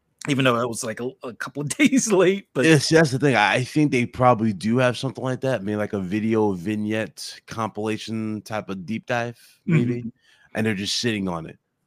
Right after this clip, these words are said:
Speaker 2: because The
Speaker 1: Yeah.
Speaker 2: Last of Us, uh, reveal towards that, that wasn't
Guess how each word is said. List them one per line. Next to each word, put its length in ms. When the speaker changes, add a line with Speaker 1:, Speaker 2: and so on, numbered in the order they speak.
Speaker 2:
because 260
The 80
Speaker 1:
Yeah. 60
Speaker 2:
Last 360
of 100
Us, 240
uh, 320
reveal 460
towards 360
that, 300
that 260
wasn't 640